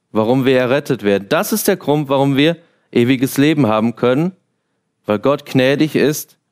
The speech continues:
weil Jesus sein Blut vergossen hat. Und wenn wir an Jesus glauben, dann werden wir ewiges Leben haben.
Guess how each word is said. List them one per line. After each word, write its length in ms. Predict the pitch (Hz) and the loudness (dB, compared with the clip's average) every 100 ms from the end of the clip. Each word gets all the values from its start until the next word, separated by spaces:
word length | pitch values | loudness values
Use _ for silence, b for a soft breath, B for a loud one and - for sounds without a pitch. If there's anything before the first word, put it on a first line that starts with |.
| _ | _
weil 140 | 107 104 | -2 2
Jesus 380 | 139 180 185 | 2 0 -2
sein 220 | - 135 143 | -2 -2 -2
Blut 260 | 143 151 | -2 -2
vergossen 460 | - 110 107 104 98 | -2 0 0 0 -2
hat. 140 | 98 | 0
Und 120 | 107 | 0
wenn 180 | 120 196 | 0 0
wir 160 | 233 202 | 2 2
an 100 | 180 | 2
Jesus 340 | 185 196 185 | 2 0 -4
glauben, 460 | - 151 165 196 165 | 0 0 2 0 0
dann 320 | 135 170 208 _ _ _ _ _ _ _ _ | 0 0 -2 _ _ _ _ _ _ _ _
werden 440 | - 110 131 151 127 | -4 0 0 0 2
wir 300 | 127 147 156 _ | 2 2 -2 _
ewiges 440 | 113 117 131 143 - | 0 0 0 -2 0
Leben 320 | 147 131 98 | 0 2 0
haben. 320 | 98 92 - | 0 -2 -6